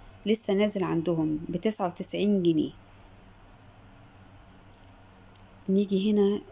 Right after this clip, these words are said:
آه، برضو للزهرية. دي زهرية بتسعة وتسعين جنيه، شكلها برضو جديد، هي جديدة وشكل جديد، ممكن طبعا تستخدميها استخدامات كتير عندك في المطبخ حتى، يعني، آه، ليها استعمالات كتير بالشكل بتاعها المميز ده.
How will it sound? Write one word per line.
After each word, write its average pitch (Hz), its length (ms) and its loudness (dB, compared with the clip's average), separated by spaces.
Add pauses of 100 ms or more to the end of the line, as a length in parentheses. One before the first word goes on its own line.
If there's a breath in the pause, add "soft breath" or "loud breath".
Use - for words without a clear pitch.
آه، 180 220 2
برضو 196 480 0
للزهرية. 170 720 2
دي 202 180 2
زهرية 208 460 2
بتسعة 208 360 -4
وتسعين 185 520 -2
جنيه، 202 380 2
شكلها 190 460 -4
برضو 190 340 -2
جديد، 202 380 0 (180)
هي 226 240 4
جديدة 180 360 -2 (480 loud breath)
وشكل 214 440 -2
جديد، 214 380 0
ممكن 208 340 2
طبعا 202 280 0
تستخدميها 180 680 -2
استخدامات 180 560 0
كتير 208 320 -2
عندك 233 360 0 (100)
في - 140 -2
المطبخ 196 460 2
حتى، - 320 -12 (840 loud breath)
يعني، 175 500 4
آه، 156 260 0
ليها 208 220 4
استعمالات 196 580 0
كتير 247 360 0
بالشكل 185 760 -2
بتاعها 202 580 -2
المميز 180 560 4
ده. - 180 -12